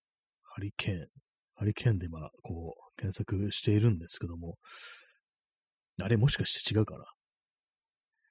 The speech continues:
ハリケーンもなんかどうも、こう、あれですね。えー、あ、これも地域によるんですね。あの、熱帯低気圧の、ね、こう、太平-、大西洋北部、大西洋南部、太平洋北東部、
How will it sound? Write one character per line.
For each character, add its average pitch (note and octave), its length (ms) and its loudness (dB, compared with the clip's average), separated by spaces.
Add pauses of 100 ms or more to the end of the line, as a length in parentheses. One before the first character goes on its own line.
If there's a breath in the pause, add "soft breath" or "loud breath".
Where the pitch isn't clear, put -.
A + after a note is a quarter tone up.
(160)
ハ - 160 -6
リ C#3 120 2
ケ - 160 8
ー F3+ 40 12
ン - 20 12
も B2+ 80 12
な A2+ 120 10
ん - 20 10
か A2+ 60 8
ど A#2+ 120 12
う A#2+ 100 12
も、 E2 280 0 (120)
こ E2 400 -8
う、 - 60 -20 (880)
あ F#2+ 40 -4
れ F2+ 60 -6
で F#2+ 100 -2
す - 180 -8
ね。 E2 80 -8 (260)
え E2+ 720 -10
ー、 - 20 -6
あ、 E2 140 -8
こ - 120 2
れ - 20 8
も C3 60 10
地 - 240 8
域 D3+ 140 4
に G#2+ 80 6
よ G#2 120 6
る G#2+ 100 6
ん F#2+ 60 2
で - 100 -8
す - 140 -10
ね。 E2+ 80 -10 (200)
あ - 60 -14
の、 - 140 -16 (640 loud breath)
熱 A#2+ 220 8
帯 D#3+ 80 12
低 D#3 140 12
気 D#3 120 12
圧 C3+ 180 8
の、 G2+ 240 4 (300)
ね、 F2+ 260 -6
こ F2 380 -6
う、 - 100 -20 (320)
太 D3+ 160 10
平-、 D3+ 380 12
大 D3+ 160 10
西 F3+ 140 12
洋 G#2+ 120 12
北 G#2+ 300 4
部、 F2 260 0
大 A#2+ 200 6
西 B2 200 8
洋 E2+ 120 4
南 F#2 260 2
部、 D2+ 200 -12 (160)
太 A2 180 4
平 A2 120 6
洋 E2+ 120 4
北 - 240 -6
東 B2 180 10
部、 F2 120 -6